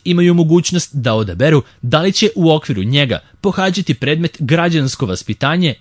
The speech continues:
ili versku nastavu. Najmanji broj stručnih predmeta se nalazi u nastavnom programu za drugi, odnosno prvi razred, dok se njihov broj u završnim razredima znatno povećava. Mahom se svi stručni predmeti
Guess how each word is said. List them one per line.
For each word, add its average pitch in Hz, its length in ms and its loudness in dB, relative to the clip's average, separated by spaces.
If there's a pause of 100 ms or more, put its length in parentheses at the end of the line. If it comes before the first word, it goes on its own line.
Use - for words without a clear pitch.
ili 190 320 0
versku 127 480 -2
nastavu. 123 480 -2 (480)
Najmanji 190 560 0
broj 185 240 2
stručnih 185 520 -2
predmeta 165 460 -2
se 175 140 -4
nalazi 165 420 0
u 170 60 2
nastavnom 160 580 0
programu 165 440 2
za 147 160 2
drugi, 143 360 0 (220)
odnosno 160 480 2
prvi 185 400 2
razred, 117 420 2 (160)
dok 139 260 2
se - 140 0
njihov 160 440 2
broj 131 320 2
u 95 60 -4
završnim 151 520 -2
razredima 180 520 0
znatno 151 500 -2
povećava. 107 560 -2 (340)
Mahom 151 500 0
se - 240 -4
svi 196 260 -2
stručni 185 480 0
predmeti 139 560 -2